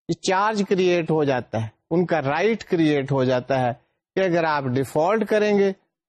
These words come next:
تو وہ ان سے پروسیڈز ریکور کر سکتا ہے۔ ان سے مراد وہ انسٹرومنٹس، وہ سرٹیفکیٹس، وہ کوئی اکاؤنٹ بھی ہو سکتا ہے، سرٹیفکیٹ بھی ہو سکتا ہے،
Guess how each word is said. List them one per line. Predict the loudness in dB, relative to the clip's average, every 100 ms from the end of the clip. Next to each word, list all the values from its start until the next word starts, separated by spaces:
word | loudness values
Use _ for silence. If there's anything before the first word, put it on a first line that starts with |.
| _ -2
تو | 0
وہ | 2 2 0
ان | -2 -6 -8 -2
سے | -2 -2 -8 _
پروسیڈز | -2 -2 0 0 0 0
ریکور | -2 -2 -2 -2 -2
کر | -4
سکتا | -6 -10 -12 -14
ہے۔ | -16 _ _ _ -2
ان | -2
سے | 0 0
مراد | 2 2 -2 -4 -12 _ -4
وہ | 0
انسٹرومنٹس، | 2 0 -2 0 2 2 0 -4 _ _ -4
وہ | -2 -2
سرٹیفکیٹس، | 0 -2 0 -2 0 -2 0 0 -2 -8 _ _ _ -4
وہ | -4
کوئی | -2 -2 -2
اکاؤنٹ | -2 -2 -2 0
بھی | 0
ہو | 2 0
سکتا | -2 -6 -4 -2
ہے، | 0 0
سرٹیفکیٹ | 0 0 -2 -2 -2 0 -2 0
بھی | 0
ہو | 0 0
سکتا | -2 -6 _ 0
ہے، | 0 -2